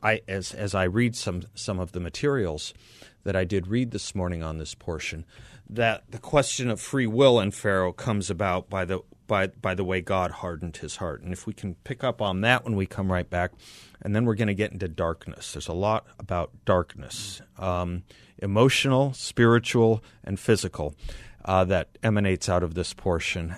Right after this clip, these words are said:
And, uh, your podcasts, we have two to make up for, so we have a lot of work today. So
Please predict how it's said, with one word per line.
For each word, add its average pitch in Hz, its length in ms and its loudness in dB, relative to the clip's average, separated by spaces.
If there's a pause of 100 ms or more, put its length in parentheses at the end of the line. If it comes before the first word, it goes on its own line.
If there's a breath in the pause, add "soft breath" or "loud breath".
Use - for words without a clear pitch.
And, 87 440 -6
uh, 90 80 -4
your 95 240 2
podcasts, 117 920 0
we 110 140 2
have 104 240 4
two 131 160 4
to 113 80 4
make 95 220 2
up 98 180 4
for, 73 260 -6
so - 220 -6
we 92 100 2
have 92 100 2
a 98 40 2
lot 110 200 8
of 110 60 8
work 98 220 4
today. 76 380 -6
So - 360 -4